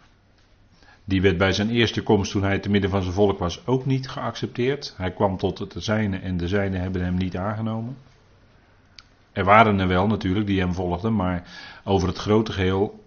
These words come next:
nam het volk hem niet aan. Bij zijn eerste komst. Mozes kwam na ongeveer driehonderdzestig jaar. En de Heer kwam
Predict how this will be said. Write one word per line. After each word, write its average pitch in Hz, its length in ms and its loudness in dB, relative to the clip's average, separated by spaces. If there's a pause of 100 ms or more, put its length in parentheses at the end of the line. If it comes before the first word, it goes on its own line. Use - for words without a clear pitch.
(680)
nam 87 200 -2
het 90 100 -2
volk 95 260 -2
hem 98 160 -2
niet 117 200 -2
aan. 80 300 -4 (1300)
Bij 71 240 -6
zijn 87 140 -4
eerste 95 280 -4
komst. - 560 -8 (420)
Mozes 98 420 2
kwam 98 220 2
na 95 320 0
ongeveer 92 440 0
driehonderdzestig 90 720 -2
jaar. 101 420 -2 (800)
En 87 200 -2
de 80 80 -2
Heer 98 240 4
kwam 104 420 0